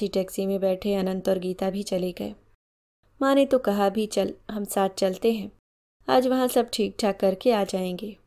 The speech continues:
पर गीता ने ही सोचा, क्यों कष्ट दे किसी को। फिर वहाँ दीदी आ ही जाएंगी, मम्मी को भी फ़ोन करवा दिया था, पहुँच जाएंगी। बहुत गर्मी है, आंचल से पसीना पोंछती अम्मा गौरा पर चिल्ला रही हैं,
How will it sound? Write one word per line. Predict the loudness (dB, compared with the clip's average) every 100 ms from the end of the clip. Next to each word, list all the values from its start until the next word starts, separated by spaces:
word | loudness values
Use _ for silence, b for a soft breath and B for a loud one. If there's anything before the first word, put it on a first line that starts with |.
| _ _ _ _ -2
पर | -2
गीता | 0 -2 -2
ने | -2
ही | -4 -4
सोचा, | -4 -2 -2 -4 -12 _ _ _
क्यों | 2 4
कष्ट | 4 2 0
दे | -2 0
किसी | -2 -4
को। | -4 -4 -8 -14 _ _ _ _ _ _ _ _
फिर | 6 6
वहाँ | 6 4
दीदी | 4 2 4
आ | 2
ही | 4 2
जाएंगी, | 4 2 0 0 2
मम्मी | 2 0 0
को | 0 0
भी | 0
फ़ोन | 2 0
करवा | 2 2 2
दिया | 2 0 0
था, | -2
पहुँच | -2 0 0 -2
जाएंगी। | -6 -6 -10 -14 -16 _ _ _ _ _ _
बहुत | 4 4
गर्मी | 8 6 6 2
है, | -4 -8 -14 _ _ -6
आंचल | -4 -2 -2
से | -2
पसीना | -2 -4 -2 -2 -2
पोंछती | -4 -6 -4 -2 -2
अम्मा | -2 -4 -8 -12
गौरा | 0 4 4
पर | 2 -2
चिल्ला | -2 -2 0
रही | 0 0 -2
हैं, | -2